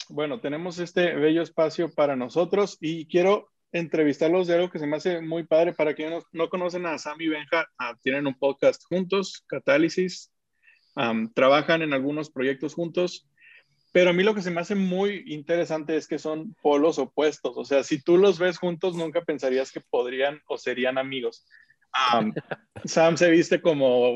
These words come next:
Speaker 1: un creativo cool, Benjamín se viste como, como un tío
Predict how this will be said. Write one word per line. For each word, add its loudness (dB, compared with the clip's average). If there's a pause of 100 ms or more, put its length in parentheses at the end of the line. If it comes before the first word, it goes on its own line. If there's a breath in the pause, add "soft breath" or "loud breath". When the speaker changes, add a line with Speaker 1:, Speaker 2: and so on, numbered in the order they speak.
Speaker 1:
un -8
creativo -4
cool, -2
Benjamín -4
se -4
viste -4
como, -4 (1000 loud breath)
como 4
un 4
tío 4